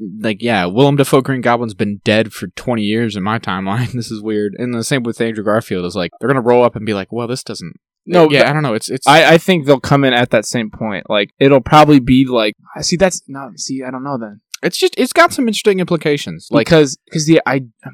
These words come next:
Speaker 2: mean, I don't know. It's, I'm very, see, I'm conflicted now. 'Cause I was gonna say, they can just say, like, "Oh, he pulled Doc Ock right before he died, and he pulls Peter
Speaker 1: Mm-hmm.
Speaker 2: Parker out at the exact same time."
Speaker 1: So
Speaker 2: But
Speaker 1: they've been, they've been
Speaker 2: but, but then Green Goblin can't also be there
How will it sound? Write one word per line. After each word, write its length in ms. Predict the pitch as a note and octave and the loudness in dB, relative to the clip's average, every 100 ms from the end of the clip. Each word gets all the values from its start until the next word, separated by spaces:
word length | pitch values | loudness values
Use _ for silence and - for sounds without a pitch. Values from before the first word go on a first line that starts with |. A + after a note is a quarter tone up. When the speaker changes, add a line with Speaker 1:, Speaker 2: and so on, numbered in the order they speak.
| C#3 | -16
Speaker 2:
mean, 160 | F3 - | -16 -14
I 60 | F3+ | -14
don't 140 | F3+ | -8
know. 320 | G3 D3 A2 _ _ | -6 -6 -10 _ _
It's, 280 | - C3+ - | -12 -12 -10
I'm 260 | B2+ C3+ C3 | -14 -14 -6
very, 180 | D3+ D3 - A#2 | -4 -4 -8 -8
see, 200 | C3+ B2+ | -4 -4
I'm 120 | A#2+ | -4
conflicted 420 | A#2 - C#3 A2+ | -8 -6 -6 -6
now. 180 | G2 F2+ | -8 -8
'Cause 140 | - B2 | -6 -4
I 40 | |
was 100 | C3 | -2
gonna 200 | D#3 G3+ | 0 0
say, 360 | - A#2+ G#2+ A2 _ | 0 2 0 -4 _
they 140 | - C3+ | -2 0
can 100 | C3 | -2
just 140 | C3+ A#2+ _ _ | -6 -10 _ _
say, 240 | - - C3 | -6 0 0
like, 160 | A2+ | 0
"Oh, 220 | C3+ A#2+ G#2 | 0 0 -2
he 140 | C3 | -6
pulled 380 | - C3+ A#2 - | -2 -2 -2 0
Doc 240 | C#3 B2+ | 2 4
Ock 120 | D3 C3 | 4 2
right 120 | B2+ | 0
before 260 | B2 C3 | -4 -4
he 100 | C3 | -2
died, 340 | B2 A#2 A2 A2 | 0 0 0 -2
and 60 | B2+ | -4
he 80 | |
pulls 260 | B2+ C3+ A#2+ | -2 0 0
Peter 180 | - C3+ | 0 2
Speaker 1:
Mm-hmm. 60 | B2+ | 4
Speaker 2:
Parker 200 | C3 A#2 | 2 2
out 80 | G2 | 0
at 60 | |
the 80 | - | -2
exact 260 | G#2+ A2+ A2+ | -2 -2 -4
same 160 | A#2 | -8
time." 300 | G#2 C3 F#2 - _ _ - | -8 -6 -8 -12 _ _ -4
Speaker 1:
So 140 | D#3 | 4
Speaker 2:
But 160 | F#3+ G3 | 6 8
Speaker 1:
they've 80 | A#2+ | 6
been, 80 | A2+ - | 0 -4
they've 120 | C3+ | -2
been 220 | A#2+ G2+ - - | -2 -6 -12 0
Speaker 2:
but, 140 | D#3 D3+ | 0 2
but 120 | D#3 | 4
then 160 | D#3+ | 4
Green 260 | C3+ E3+ F3 | 2 2 4
Goblin 540 | D3 E3 C#3 B2 A2+ - _ _ | 4 4 2 -4 -6 -12 _ _
can't 200 | - D3 | -6 -2
also 260 | C#3+ C#3+ B2+ | -2 0 -4
be 220 | C3+ C#3+ | -2 -2
there 400 | A#2 F#2 D2 | 0 -2 -4